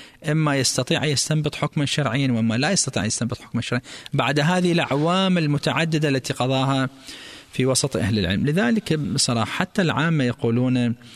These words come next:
بهذا الموضوع. مثلًا الغزالي في كتابه المستصفى، يعني اللي هو متوفى سنة ألف ومية وأحد عشر، قبل حوالي تسعمائة عام،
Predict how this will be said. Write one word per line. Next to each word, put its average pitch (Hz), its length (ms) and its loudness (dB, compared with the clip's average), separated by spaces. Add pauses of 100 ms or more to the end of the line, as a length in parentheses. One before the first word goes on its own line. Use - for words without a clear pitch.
(340)
بهذا 127 340 2
الموضوع. 87 600 0
مثلًا 156 560 0 (840)
الغزالي 123 680 2
في 110 120 -2
كتابه 131 360 0
المستصفى، 110 800 2 (640)
يعني 117 440 2 (100)
اللي 127 220 2
هو 131 80 2
متوفى 131 400 0
سنة 127 240 0
ألف 139 200 -2
ومية 123 280 2
وأحد 104 180 0
عشر، - 240 -2
قبل 131 220 0
حوالي 147 320 0
تسعمائة 143 540 0
عام، 92 340 -2